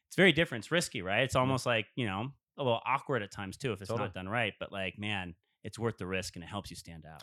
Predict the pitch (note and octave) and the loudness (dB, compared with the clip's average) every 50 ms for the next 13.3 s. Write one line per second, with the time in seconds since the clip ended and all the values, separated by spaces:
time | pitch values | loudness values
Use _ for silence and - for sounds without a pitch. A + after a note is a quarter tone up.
0 | - - - - - C3 C3 D3 F#3 G3 - - - E3+ E3 D3+ D3 C#3 - C#3 | -16 -18 -18 -10 -4 -2 0 0 0 0 -2 -2 0 2 2 2 2 0 -2 -2
1 | B2+ A#2+ A2+ G#2+ G2+ G2 G#2 G2+ G2 - - F#2+ F2 E2 D#2+ D#2 - - F#2 F#2+ | -2 -2 -2 -2 -2 -4 -4 -4 -4 -6 -6 -6 -6 -6 -6 -8 -8 -6 -6 -6
2 | G2+ G2+ G#2+ G#2+ G#2 - F#2+ E2+ G2 G#2 G#2+ A2 G2+ A2 G#2 G2+ F#2+ - - - | -4 -4 -4 -4 -6 -6 -4 -2 0 0 0 0 0 0 0 0 0 -4 -6 -4
3 | A2 G2+ F2+ - F#2 F#2+ F2+ - - F2 F2 F2 E2+ E2 D#2+ - - F2 E2+ E2 | -4 -4 -4 -6 -8 -8 -8 -8 -6 -4 -2 -2 -2 -2 -4 -6 -6 -6 -6 -6
4 | - - F#2+ F#2 E2+ E2 D#2+ E2+ E2+ - - - E2 - - - - - - - | -6 -8 -8 -8 -8 -8 -10 -12 -14 -14 -16 -14 -14 -14 -14 -14 -16 -16 -16 -14
5 | - - G2 F#2+ F#2+ F#2+ - _ _ _ - C#2 C#2 C#2 - C3 D3 D3+ C3 C3 | -10 -6 -4 -4 -4 -6 -8 _ _ _ -12 -10 -10 -6 0 2 2 2 2 2
6 | C#3+ C3+ B2+ B2 B2 A2 - _ - - - - _ _ _ _ - A2 G2+ F#2+ | 0 0 0 0 -2 -4 -8 _ -20 -20 -20 -20 _ _ _ _ -6 -4 -2 -2
7 | F#2+ G2+ F#2 - _ _ - A2+ A#2+ A#2 G#2 - _ - A2+ G2 F#2 F2 - - | -2 -4 -6 -10 _ _ -8 -6 -6 -6 -6 -8 _ -8 -6 -6 -6 -8 -10 -12
8 | - F#2 F2+ E2+ E2+ F2 F2 - - F2 - G#2+ A2 - _ - - - B2+ B2 | -12 -12 -12 -12 -12 -14 -16 -16 -16 -16 -16 -18 -20 -20 _ -20 -16 -12 -10 -8
9 | A#2 G#2+ G2+ F#2 F2+ F2+ - - - F2 E2 - - - - - - F#2 F#2 F2+ | -8 -6 -6 -6 -8 -8 -12 -12 -14 -16 -14 -14 -14 -16 -16 -14 -8 -6 -4 -2
10 | D#2+ F2+ G2+ G2 E2 - _ _ _ _ _ _ - - - C3+ B2+ B2+ B2+ B2 | 0 0 0 -2 -4 -6 _ _ _ _ _ _ -8 -4 0 0 0 0 2 2
11 | A#2+ A2+ A2+ A2 A2 G#2+ - - G#2 G#2 - - - F#2 - _ _ - - - | 4 4 4 4 2 2 0 0 0 -2 -2 -2 -4 -6 -6 _ _ -12 -8 -4
12 | - C3 A#2+ A#2+ A#2 A#2 A#2+ - - B2 A2 F#2+ A2 G#2 G#2 G#2 G#2 - A2 G#2 | -2 0 0 2 2 0 0 0 0 0 0 2 2 2 2 2 0 -2 -2 -4
13 | G#2 G2+ G2+ F#2+ F2+ - | -2 -4 -4 -6 -10 -14